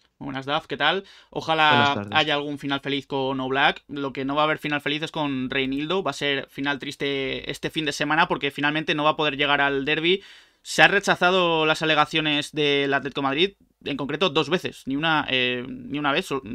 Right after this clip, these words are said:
Speaker 1: tan solo dos veces, eh, la competición ha, ha denegado la, bueno, las protestas del Atlético de Madrid por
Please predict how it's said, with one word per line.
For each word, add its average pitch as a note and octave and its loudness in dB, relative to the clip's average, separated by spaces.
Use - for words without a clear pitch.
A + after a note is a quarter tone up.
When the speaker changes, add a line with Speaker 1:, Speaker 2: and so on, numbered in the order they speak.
Speaker 1:
tan B2+ 0
solo D#3+ 0
dos D3+ 2
veces, F#3 2
eh, C#3+ 4
la C#3 0
competición D3 -2
ha, D#3 6
ha D3+ 4
denegado D3+ 2
la, C3+ 2
bueno, D#3+ -10
las C3 -8
protestas D3 -4
del D3+ 2
Atlético D3 2
de - 2
Madrid D3 0
por D3 0